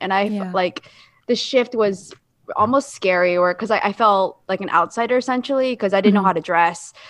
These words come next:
Speaker 1: because in elementary school, private school, I just had to wear uniforms the entire time.
Speaker 2: Oh.
Speaker 1: Yeah. And so, like, I remember in middle school, people were like, I got teased a lot for, <laughs> like,
Speaker 2: Oh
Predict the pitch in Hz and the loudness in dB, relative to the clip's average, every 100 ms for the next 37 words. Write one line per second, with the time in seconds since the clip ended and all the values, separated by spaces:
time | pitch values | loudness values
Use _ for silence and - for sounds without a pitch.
0 | - - 220 208 190 - 220 214 - 196 | -12 -8 0 2 0 -2 0 0 0 0
1 | 190 185 185 202 - 185 175 170 170 185 | 2 0 -4 -6 -4 -2 0 0 0 -4
2 | 185 - 185 170 170 - - _ _ 185 | -4 -4 0 0 0 -4 -20 _ _ 0
3 | 208 214 - - 208 190 185 190 180 180 | 0 -2 -12 -8 -2 -2 0 -2 0 0
4 | 233 - 175 165 175 175 165 - - 185 | -2 -2 -2 -2 -4 -6 -6 -6 -8 -6
5 | - - - - 202 196 202 202 233 247 | -6 -6 -8 -8 -8 -6 -8 -10 -10 -8
6 | 240 220 208 180 170 - - 214 208 226 | 0 4 4 4 -2 -4 0 0 0 2
7 | 202 202 190 190 170 202 208 220 214 190 | 4 4 2 0 -2 0 -2 0 2 4
8 | 180 170 185 190 202 220 - 202 202 202 | 4 2 0 0 0 0 -2 -4 -2 2
9 | 196 185 175 175 - - - - _ _ | 4 4 2 -2 -12 -20 -20 -20 _ _
10 | 247 339 494 - 277 339 330 440 254 202 | 2 4 2 0 2 4 8 8 8 6
11 | 185 226 262 285 427 - 339 320 302 - | 4 2 6 6 8 8 6 6 4 0
12 | - | -4